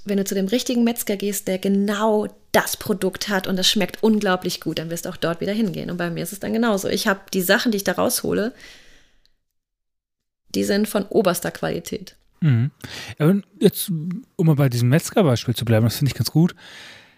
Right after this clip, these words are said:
Speaker 2: Gibt, es gibt ja bei jedem Tier irgendwie mal so ein paar Stücke Fleisch, die nicht so gut sind.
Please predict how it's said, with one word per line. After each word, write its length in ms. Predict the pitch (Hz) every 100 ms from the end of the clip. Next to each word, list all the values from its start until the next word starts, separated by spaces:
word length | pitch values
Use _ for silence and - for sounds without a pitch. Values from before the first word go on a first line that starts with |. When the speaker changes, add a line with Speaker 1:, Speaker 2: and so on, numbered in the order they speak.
| _ _ _ -
Speaker 2:
Gibt, 320 | 135 170 -
es 100 | 151
gibt 140 | 208
ja 80 | 208
bei 80 | 156
jedem 240 | 139 156
Tier 320 | 156 156 135 101 - -
irgendwie 280 | 151 139
mal 120 | 135 127
so 80 |
ein 60 | 123
paar 180 | 139 135
Stücke 240 | - 135
Fleisch, 320 | - 131 127
die 100 | -
nicht 140 | 131 135
so 80 | 113
gut 160 | 110
sind. 240 | - 90